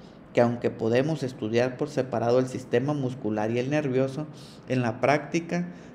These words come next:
están imbrincados de forma inextricable. Tu reconocimiento ha sido mejor que lo que, tu reconocimiento, perdón, ha sido lo mejor que me ha pasado en mucho tiempo. Me ha permitido describir dentro de mí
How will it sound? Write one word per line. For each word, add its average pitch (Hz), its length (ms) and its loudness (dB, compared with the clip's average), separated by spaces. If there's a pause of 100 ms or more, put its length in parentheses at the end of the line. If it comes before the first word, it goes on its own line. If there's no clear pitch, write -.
están 143 360 -2
imbrincados 139 920 2
de 120 100 4
forma 127 340 0
inextricable. 107 960 -4 (1080)
Tu 175 120 4
reconocimiento 143 880 2
ha 160 40 2
sido 147 240 2
mejor 135 460 0
que 139 340 0
lo 127 200 0
que, 117 120 0 (960)
tu 165 100 6
reconocimiento, 127 1000 2
perdón, 131 400 0 (140)
ha 185 100 4
sido 180 300 4
lo 165 100 4
mejor 120 420 0
que 135 100 0
me 120 120 -2
ha 113 140 -8
pasado 127 500 0 (400)
en 123 160 2
mucho 120 280 -2
tiempo. 143 460 -2 (180)
Me 117 260 0
ha 120 160 -2
permitido 135 580 2
describir 131 760 0 (460)
dentro 120 440 4
de 107 140 2
mí 139 300 -2